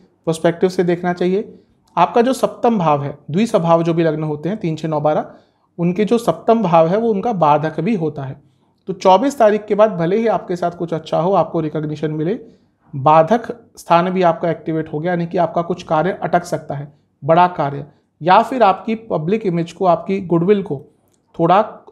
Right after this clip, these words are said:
आपके जो आसपास के लोग हैं, कलीग्स आदि हैं, वो ख़राब करने का प्रयास करेंगे। तो अगर कुछ अच्छा होता है, ज़्यादा बहक मत जाइएगा, हमेशा से सचेत रहिएगा। Otherwise ये महीना अच्छा है।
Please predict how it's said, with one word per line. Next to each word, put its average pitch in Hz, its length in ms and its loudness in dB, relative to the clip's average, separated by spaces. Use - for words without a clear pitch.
आपके 156 280 -2
जो 170 80 2
आसपास 170 420 2
के 180 100 -4
लोग 170 220 -2
हैं, 160 140 -4
कलीग्स 170 300 -2
आदि 151 200 -2
हैं, 147 320 -12
वो 160 60 -6
ख़राब 185 360 4
करने 160 220 -2
का 165 100 -2
प्रयास 143 340 -4
करेंगे। - 360 -12
तो 180 60 2
अगर 196 340 4
कुछ 220 200 -2
अच्छा 190 240 2
होता 196 320 0
है, 220 120 0
ज़्यादा 180 300 2
बहक 160 360 -4
मत 180 80 -4
जाइएगा, 170 500 -2
हमेशा 160 320 -2
से 226 160 -2
सचेत 165 440 -2
रहिएगा। 139 400 -6
Otherwise 196 380 4
ये 208 60 0
महीना 185 340 -2
अच्छा 165 240 -6
है। 185 160 -8